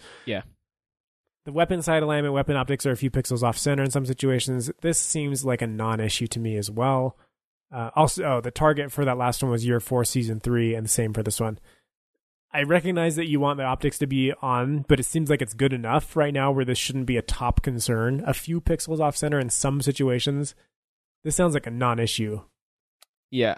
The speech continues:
Speaker 1: uh, there was a post the other day. I'm not sure if you saw this, but it was someone showing a headshot that they got. They were playing Capital with his scoped L M G, so if that rings any bells for you. And they were saying it was a headshot, and it,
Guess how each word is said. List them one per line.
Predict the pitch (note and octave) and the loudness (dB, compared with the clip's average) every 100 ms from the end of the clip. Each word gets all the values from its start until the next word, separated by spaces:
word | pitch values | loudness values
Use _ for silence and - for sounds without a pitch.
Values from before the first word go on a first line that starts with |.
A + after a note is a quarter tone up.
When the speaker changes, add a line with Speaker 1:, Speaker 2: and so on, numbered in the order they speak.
| - | -4
Speaker 1:
uh, | D3 C3+ C3 | -2 0 0
there | B2+ D3+ D3+ | 0 0 2
was | C#3+ C3+ - | 0 -2 -2
a | B2 A#2+ A#2 | 0 0 0
post | - D3 C#3 C#3 - - - - _ _ _ _ _ _ _ - | -4 0 2 0 -4 -14 -18 -20 _ _ _ _ _ _ _ -2
the | C3+ | 0
other | B2 | 0
day. | A#2 A#2 G#2+ | 0 0 2
I'm | A2+ A#2 | 0 -2
not | A#2 - | -4 0
sure | A#2 | 0
if | A2 | 0
you | |
saw | A2 G#2+ G#2 | -2 0 0
this, | G2+ - | -2 -4
but | A#2+ G2+ | 0 2
it | A2+ | 2
was | A2 G#2+ | 0 0
someone | - C3 B2 | 0 0 0
showing | - - B2 A#2+ A2+ G#2+ - | -2 0 0 0 -2 -6 -4
a | G#2+ G#2+ | -4 -4
headshot | - C3+ C3+ - A#2 G#2 A2+ - - _ _ _ _ | 0 0 0 -2 0 0 0 -4 -20 _ _ _ _
that | B2 G#2+ | -4 -2
they | A2+ | 0
got. | A2 F2+ | 2 2
They | A2 | 0
were | A2 | 0
playing | B2 A#2+ | -4 0
Capital | C#3 B2+ C3+ C#3 A#2 | 0 2 0 0 0
with | A2+ - | 0 0
his | A2+ G#2+ | -2 -2
scoped | - - - B2 A2 - - - - | -8 -14 -2 0 0 -2 -16 -16 -4
L | B2 | 0
M | A2 G#2 | 0 -2
G, | G2+ G2 | -2 -4
so | - | -2
if | |
that | G#2+ G#2+ | 0 2
rings | A2+ | 0
any | A2+ G#2 | -2 0
bells | G#2 F#2+ | 0 0
for | - | -4
you. | G2 F#2 - _ _ _ - | -8 -8 -10 _ _ _ -6
And | B2+ | 0
they | |
were | A#2 | 2
saying | - B2+ | 2 0
it | |
was | A2 A#2 | 0 2
a | |
headshot, | B2+ A#2 A#2+ F#2+ | 0 0 0 0
and | G2+ G2 A#2+ - | -2 -4 -10 -10
it, | - A2+ | -4 -4